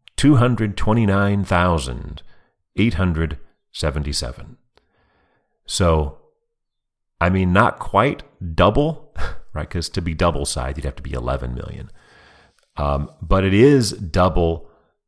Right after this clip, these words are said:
more than double of every other game on the list except Scythe and Terraforming Mars. That's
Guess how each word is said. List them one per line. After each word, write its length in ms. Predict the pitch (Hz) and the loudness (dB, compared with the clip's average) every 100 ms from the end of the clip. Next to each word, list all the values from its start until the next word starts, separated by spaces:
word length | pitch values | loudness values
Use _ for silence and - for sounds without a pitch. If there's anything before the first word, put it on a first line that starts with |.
| _ _ | _ _
more 260 | 87 87 101 | 0 2 4
than 160 | 92 | 2
double 340 | 85 82 78 73 | 2 0 0 -2
of 140 | 73 - | -4 -2
every 380 | 98 101 117 - | -2 2 0 2
other 340 | 92 95 98 | 0 0 -2
game 360 | 78 78 80 78 | -2 -2 0 -2
on 200 | 67 71 | -4 -4
the 80 | 71 | -4
list 440 | 69 60 - - - | -4 -6 -6 -10 -14
except 640 | - - - 95 - - - _ | -12 -6 0 0 0 -8 -20 _
Scythe 460 | - - 73 76 76 | -8 -2 0 -2 -4
and 120 | 69 | -6
Terraforming 560 | - 67 69 - 65 64 | -8 -8 -8 -8 -10 -10
Mars. 480 | 60 73 - - - _ _ _ _ _ _ _ _ _ _ _ - | -12 -14 -18 -20 -20 _ _ _ _ _ _ _ _ _ _ _ -6
That's 600 | 80 - - - - | -4 -4 -4 -6 -8